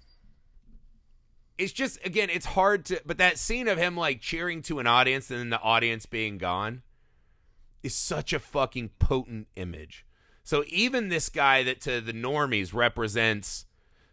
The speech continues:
the epitome of sexual freeness and cool energy, whatever,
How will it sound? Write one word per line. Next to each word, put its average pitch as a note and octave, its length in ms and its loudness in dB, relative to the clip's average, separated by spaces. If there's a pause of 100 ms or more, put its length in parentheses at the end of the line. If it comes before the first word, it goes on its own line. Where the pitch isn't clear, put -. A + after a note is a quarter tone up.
(220)
the C3 200 0
epitome D3+ 580 2
of A2 220 0
sexual C3 760 -2
freeness B2+ 680 -2
and G2+ 160 -6
cool B2+ 680 -4 (840)
energy, C3 520 0
whatever, F#2 720 -2